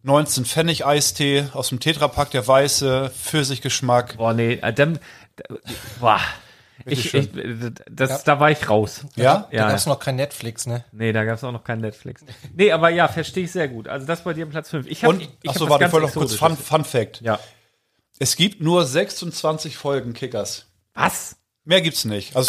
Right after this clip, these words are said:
Speaker 2: Aber
Speaker 1: gibt ja Tsubasa noch einige, aber nur
Speaker 2: Ja.
Speaker 1: Kickers. Die Serie besteht aus sechsundzwanzig Folgen.
Speaker 2: Aber die haben auch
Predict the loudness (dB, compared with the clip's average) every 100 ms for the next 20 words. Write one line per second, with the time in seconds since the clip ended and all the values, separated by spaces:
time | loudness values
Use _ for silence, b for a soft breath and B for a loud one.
0 | 4 4 4 4 8 8 6 6 6 2
1 | 2 0 0 2 4 4 2 0 0 0
2 | -2 -4 2 2 2 -6 -10 _ _ _
3 | -4 -2 0 2 2 2 b b -4 0
4 | 2 2 2 2 0 -2 -4 -2 0 0
5 | -6 -6 0 2 2 2 4 2 2 0
6 | -2 -2